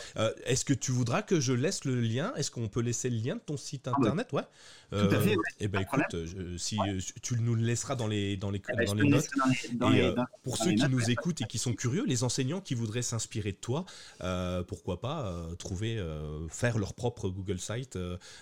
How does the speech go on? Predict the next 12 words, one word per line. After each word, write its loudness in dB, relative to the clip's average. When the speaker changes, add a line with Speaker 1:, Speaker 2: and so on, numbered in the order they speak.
Speaker 1:
euh, -6
ou, 0
euh, 2
t'apporter 0
peut-être 0
des, 2
des 0
solutions 0
qu'ils -2
ont -2
eux 4
aussi 0